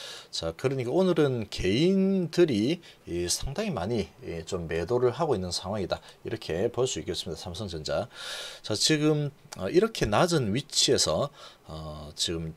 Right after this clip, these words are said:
주말에, 에, 상당히 이제 이 공포감을 심어주는,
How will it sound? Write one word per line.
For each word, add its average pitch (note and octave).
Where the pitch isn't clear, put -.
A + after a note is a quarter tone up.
주말에, B2
에, D#2
상당히 G#2
이제 F2+
이 -
공포감을 D3+
심어주는, A#2